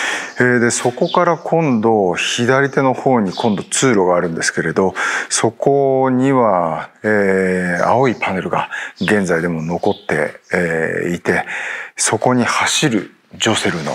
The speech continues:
姿が描かれていますので、見に行きましょう。はい。すごいですよね。ここのところが花崗岩でできた、あの、石のブロックですよね。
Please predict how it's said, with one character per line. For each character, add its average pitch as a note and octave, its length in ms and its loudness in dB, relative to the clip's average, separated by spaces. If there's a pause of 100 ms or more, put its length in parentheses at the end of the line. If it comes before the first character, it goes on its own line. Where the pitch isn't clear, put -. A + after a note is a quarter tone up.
(360)
姿 - 560 0
が - 200 -4 (380)
描 F2 240 0
か - 140 2
れ D#3+ 80 -2
て - 160 -6 (400)
い - 80 -4
ま - 140 0
す - 120 -6
の - 80 -8
で、 - 60 -4 (760)
見 G#2 100 0
に F#2 80 -2
行 D#2 60 -6
き - 80 -6
ま - 100 -2
し - 80 -2
ょ - 40 -4
う。 - 20 -10
は - 80 -12
い。 - 40 -16 (4000)
す A#2+ 600 2
ご D3 140 4
い C3 40 0
で - 60 -4
す - 80 -8
よ G2+ 80 -4
ね。 G2+ 140 -4
こ C3 180 0
こ C#3+ 120 2
の C#3+ 140 0
と C#3+ 120 0
こ D3+ 140 0
ろ D3+ 140 4
が B2 120 2
花 - 160 -6
崗 B2+ 240 2
岩 G2+ 140 0
で F2 140 -10
で F#2+ 140 -4
き - 120 -10
た、 - 420 -2
あ G#2 140 2
の、 G#2 100 0
石 A2+ 180 0
の A2+ 100 2
ブ A2+ 160 0
ロ B2+ 60 4
ッ - 120 -6
ク - 80 -2
で - 80 -6
す - 80 -8
よ F2+ 80 -8
ね。 - 180 -4